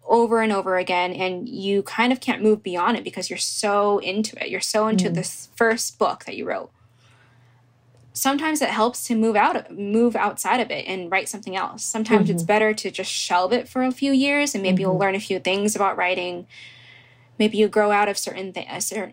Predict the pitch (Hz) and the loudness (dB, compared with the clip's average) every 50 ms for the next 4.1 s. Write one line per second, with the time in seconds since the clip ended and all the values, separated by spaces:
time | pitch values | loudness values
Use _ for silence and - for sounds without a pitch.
0 | - _ - 214 240 233 202 175 190 233 233 220 208 220 226 233 214 196 208 - | -12 _ 2 4 4 4 4 0 0 2 2 4 4 4 4 4 4 2 0 -4
1 | 202 196 202 - - 202 185 185 185 - - 190 180 190 180 190 196 190 185 - | -6 -6 -6 -6 -6 -6 -6 -6 -6 -8 -10 -8 -8 -8 -6 -6 -6 -6 -6 -6
2 | 190 185 185 180 180 185 - - _ _ _ _ _ _ _ _ _ _ _ - | -6 -4 -2 0 0 -2 -2 -6 _ _ _ _ _ _ _ _ _ _ _ 0
3 | - 233 240 247 247 240 233 254 240 220 214 - - 196 190 180 - - - - | 4 6 6 6 6 4 4 2 2 0 0 -2 -4 -6 -6 -6 -8 -10 -8 -10
4 | - - | -10 -12